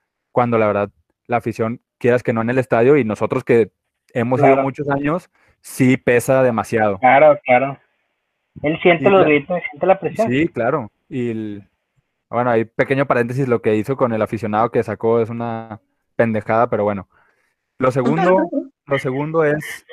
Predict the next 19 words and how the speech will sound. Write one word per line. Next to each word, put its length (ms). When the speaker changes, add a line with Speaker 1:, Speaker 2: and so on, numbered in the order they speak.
Speaker 1:
en 180
sus 140
declaraciones, 680
y 60
lo 120
voy 140
a 60
leer 200
así, 360
tal 260
cual, 400
Speaker 2:
Sí, 60
Speaker 1:
las 140
Speaker 2:
sí. 60
Speaker 1:
palabras 380
del 140
señor 360
Ricardo 340
Ferretti. 320